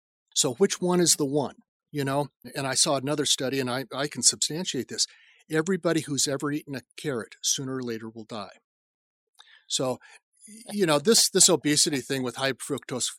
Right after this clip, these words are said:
corn syrup, it's crazy. When I was a kid, uh, in central Montana, and we go to town on a Saturday, and my dad, if we were good, would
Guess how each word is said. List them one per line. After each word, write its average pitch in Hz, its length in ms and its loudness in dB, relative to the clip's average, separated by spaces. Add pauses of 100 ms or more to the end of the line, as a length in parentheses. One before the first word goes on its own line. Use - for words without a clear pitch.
(140)
corn 135 220 -4
syrup, 120 420 -4
it's 202 140 0
crazy. 214 460 2 (260)
When 147 140 -6
I 180 100 2
was 160 180 2
a 135 60 -4
kid, 147 380 -2 (100)
uh, 123 160 -6
in 117 80 -6
central 143 380 -4
Montana, 139 600 -6
and 123 200 -8
we 123 100 -4
go 143 160 -2
to 135 80 -6
town 143 340 -2
on 123 140 -2
a 113 40 -10
Saturday, 139 500 -2 (340)
and 120 140 -6
my 139 180 -2
dad, 139 300 -2 (140)
if 123 180 -10
we 135 80 -6
were 180 180 -2
good, 151 400 0 (280)
would 131 180 -6